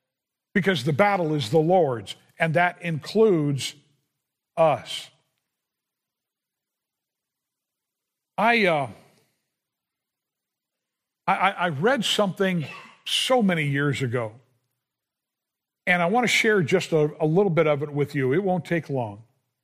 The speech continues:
Can a saint slander God? Well, as soon as I read that, I had, it, it had my attention. Remember in Second Corinthians one,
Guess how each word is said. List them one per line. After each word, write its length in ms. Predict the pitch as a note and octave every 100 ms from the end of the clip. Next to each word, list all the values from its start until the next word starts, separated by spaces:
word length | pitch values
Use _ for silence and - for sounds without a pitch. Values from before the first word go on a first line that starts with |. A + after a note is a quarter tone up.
| _ _ _ _ _ _ _ _ _ _ _ _ _ _ _ _ _ _ -
Can 180 | G3+ G3
a 80 |
saint 540 | E3+ - C4+ A#3 E3 - - _ _ _ _ _ _ _ -
slander 880 | - G3 G3+ G3+ D3+ B2 C3 C#3+ _ - - C3+
God? 360 | D#3 C3+ F#2+ - _ _ _ _ _ _ _ _ -
Well, 60 |
as 60 | C#3+
soon 160 | A3
as 80 | F#3+
I 60 | D#3+
read 260 | C#3+ D3
that, 180 | D3 D3+
I 120 | B2
had, 280 | A2 C#3 A#2 - _
it, 400 | C#3 C3 C#3+ C#3
it 60 | B2+
had 200 | C#3+ C3+
my 120 | B2+
attention. 480 | A2+ - C3 A#2+ - - _ _ _ _ _ _ _ _ _ _ _ _ _ _ _ _ _ _
Remember 340 | D#3+ C#4 D4+ B3+
in 80 | F#3
Second 380 | - F#3 E3+
Corinthians 440 | - F#3 D#3 D3 B2+
one, 420 | D#3 E3 E3+